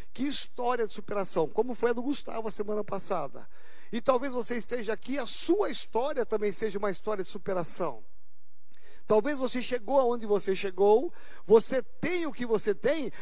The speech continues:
porque você superou muitas coisas do passado. Quantas situações você enfrentou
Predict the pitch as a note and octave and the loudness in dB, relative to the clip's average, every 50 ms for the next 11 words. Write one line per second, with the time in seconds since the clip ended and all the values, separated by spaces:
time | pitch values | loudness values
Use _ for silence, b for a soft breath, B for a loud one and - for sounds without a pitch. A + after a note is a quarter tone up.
0 | B B - A3+ B3+ - - C4+ C#4+ B3 C4+ A#3 - - - C4 - - - - | B B 0 0 0 0 -2 -2 0 0 0 0 0 -2 -4 -2 -2 -2 2 4
1 | D#4 E4 - - - D4+ D#4 D4 C#4 C#4+ E4 F4+ E4+ D#4 F#3 C#4 C4+ - C4 A3+ | 4 4 4 2 -2 -2 0 2 2 4 4 4 2 0 0 -2 0 2 0 0
2 | - - - B3 A#3+ F3+ G3+ G3 F3+ A3+ A3 - G3+ F#3 E3 - - - - - | 0 2 0 0 2 2 0 0 0 -2 0 0 0 0 0 -2 0 0 0 0
3 | B3 G3 E3 - - C3+ B2 B B B B B B - D4 D#4+ F4+ F#4 F4+ E4 | 0 0 -2 -2 -4 -4 -4 B B B B B B 0 0 2 2 0 0 -2
4 | - - C4+ A#3 - - C4+ - - A#3+ A#3 G3+ - - - A#3 A#3+ C4+ C#4 D4 | 0 0 2 2 2 -2 -2 0 0 0 0 0 -2 0 4 4 6 6 4 2
5 | D4 B3 F#3 G3 A#3 A3 - - A#3 B3 B3 A3 - - A3+ A3+ A3+ G#3 G3 - | 0 -2 4 4 4 6 6 2 -2 -2 -2 -4 0 0 2 2 2 0 0 -2
6 | - - B3 B3 B3 C4 D4 D4+ D4+ A#3+ | 4 8 8 10 10 8 8 4 2 2